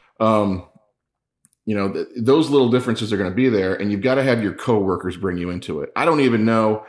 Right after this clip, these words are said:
I think it's more, if you're the owner of the company, it, you do as much as you can to onboard people, but you even more wanna have the whole team bring somebody on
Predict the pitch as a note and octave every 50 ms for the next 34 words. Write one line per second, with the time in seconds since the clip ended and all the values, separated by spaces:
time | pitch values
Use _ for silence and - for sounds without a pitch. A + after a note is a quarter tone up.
0 | - - - - - C3 D#3+ E3+ F#3 D#3 C3+ - A#2 A#2+ B2+ B2+ C3 G#2+ A#2 A#2+
1 | C#3 E3 D#3+ B2+ A2 A2+ D3 D#3 D3+ C3 A#2 G2+ F#2+ - A2+ G#2 G2+ - G#2+ G2+
2 | G2+ G2+ G#2 - E2+ D#2+ - - _ _ _ _ _ _ _ _ _ _ - C3
3 | B2+ C3 E3 D#3 C3 A#2 D3+ E3+ E3 E3 D3+ C3 G#2 G#2+ G#2 - - C#3+ D3 D3+
4 | D3+ D3+ C#3+ A#2 D3 D#3 D#3 D3 D#3+ D#3+ D#3+ D#3 - E3+ D#3+ D#3 - E3+ E3 D#3
5 | B2 B2 A#2+ B2 A#2+ A#2+ A2+ F#2+ - C3+ A#2+ G2 A2+ A2+ A2+ A#2+ C#3 D3+ E3 E3
6 | D#3+ D3 B2+ A2+ - A2 G#2+ - - _ _ _ _ _ _ G#2 G#2+ A#2 A#2+ A#2+
7 | A2+ G#2 A2+ A2+ G#2+ G2+ G2 G2 F#2+ - - - _ _ _ _ _ _ _ _
8 | _ _ - A2 A2+ G#2+ G2 C#3 C3+ A2+ - - - - - C#3+ C#3+ B2 G#2 F#2
9 | F2 E2+ F#2+ - - _ _ _ _ _ _ - - _ - A2+ G#2+ G2+ G2 -
10 | - G2+ F#2 F#2+ F2 E2+ F2 E2+ E2+ D#2 B1 A#1 -